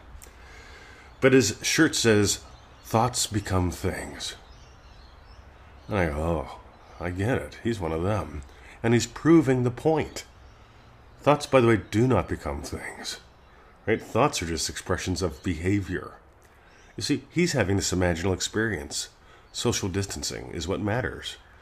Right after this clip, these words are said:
So he's social distancing. He's got his mask. He's got his barricade. He's using his cart like a shield. Social distancing.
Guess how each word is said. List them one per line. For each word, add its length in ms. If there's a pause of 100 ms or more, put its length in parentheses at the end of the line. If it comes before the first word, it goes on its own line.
(220)
So 140
he's 140
social 260
distancing. 600 (160)
He's 100
got 140
his 120
mask. 480
He's 120
got 160
his 100
barricade. 640
He's 180
using 280
his 120
cart 360
like 180
a 40
shield. 520 (680)
Social 360
distancing. 560